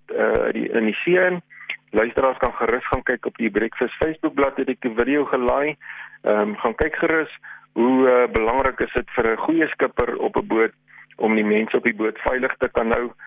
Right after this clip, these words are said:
want daar is al baie bote wat deur die branders omgetiep is en mense baie seer gekry het. So die skippers is voorwaar 'n belangrike persoon op die boot en, eh, hanteer hulle maar met respek, want, eh, hulle weet wat hulle doen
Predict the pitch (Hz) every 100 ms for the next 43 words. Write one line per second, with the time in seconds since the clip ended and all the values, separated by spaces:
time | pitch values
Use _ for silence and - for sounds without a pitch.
0 | - - - 101 101 101 110 110 113 101
1 | 104 117 113 113 - 110 110 - 107 104
2 | 95 104 110 107 - 135 - - 127 -
3 | - - - 107 101 104 - 104 101 101
4 | - 110 101 104 - 104 104 104 _ -
5 | - - - 113 110 - 160 165 160 139
6 | - 127 120 104 113 131 127 117 113 123
7 | 127 123 117 123 - 127 120 117 104 117
8 | 123 - 107 107 107 107 110 113 135 170
9 | 170 170 165 156 156 156 147 - 175 -
10 | _ - - - - 101 107 107 113 113
11 | 107 104 110 101 110 113 110 113 107 98
12 | - 107 107